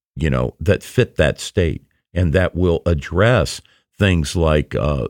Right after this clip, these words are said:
the life of the mother being in jeopardy, you know, because a baby is, uh, an in-, uh, uh, uh, uh, an infant inside her is sideways or,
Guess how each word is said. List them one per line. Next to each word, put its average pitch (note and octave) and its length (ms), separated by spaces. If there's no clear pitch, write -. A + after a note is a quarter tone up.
the F2 280
life D#2+ 360
of E2 80
the C#2+ 80
mother D2+ 360
being C2+ 320
in C2 120
jeopardy, C#2 600
you F2+ 60
know, C#2 120
because D#2 420
a D#2 80
baby D#2 460
is, C#2 280
uh, C#2 300
an E2+ 140
in-, E2+ 260
uh, C#2 200
uh, B1 100
uh, G#1 80
uh, - 40
an G2 120
infant F#2 400
inside F2 580
her D#2+ 160
is C2 140
sideways D#2 920
or, C#2 280